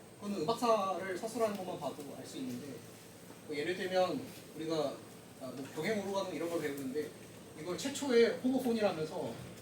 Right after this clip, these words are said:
호호폰이라고 해서 수직적인 음향이 최초로 등장했다라고 하면서 교과서에서 굉장히 강조하는 것만 봐도 그냥 그 음악 내부에서도 이 화성에 대해서 중요시 여기는 문화를 알 수 있고,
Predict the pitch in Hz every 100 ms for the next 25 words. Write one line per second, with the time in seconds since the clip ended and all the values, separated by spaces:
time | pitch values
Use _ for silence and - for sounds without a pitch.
0 | - - - 233 247 240 226 196 185 180
1 | - - 254 - 220 165 156 185 185 170
2 | 175 - 220 226 - 160 190 180 175 160
3 | 156 147 - 143 160 165 147 151 147 147
4 | 131 135 165 180 160 156 - 123 127 127
5 | - - - - - - - - - -
6 | - - - - - - - 208 185 151
7 | - - - - - - - 151 151 160
8 | - - - - - 151 175 175 151 147
9 | 170 - - - - - - 135 190 -
10 | - - - - 240 226 190 - - 160
11 | - 131 147 135 139 - - - - -